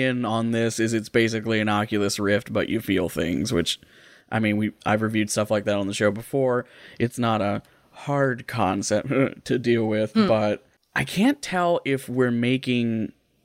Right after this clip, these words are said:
Speaker 1: clever references all the time or it's just complete accident. Like, the billionaire is named Nolan. The,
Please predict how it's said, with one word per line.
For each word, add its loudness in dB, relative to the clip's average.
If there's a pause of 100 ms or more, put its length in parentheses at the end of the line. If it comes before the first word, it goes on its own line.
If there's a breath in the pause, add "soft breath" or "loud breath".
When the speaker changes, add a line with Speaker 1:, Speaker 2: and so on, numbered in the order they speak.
Speaker 1:
clever 0
references 0
all 2
the -2
time 0 (640 soft breath)
or 2
it's -2
just 2
complete 0 (120)
accident. 0
Like, 0 (380 loud breath)
the -2
billionaire 0
is 0
named 0
Nolan. 0 (460 soft breath)
The, 2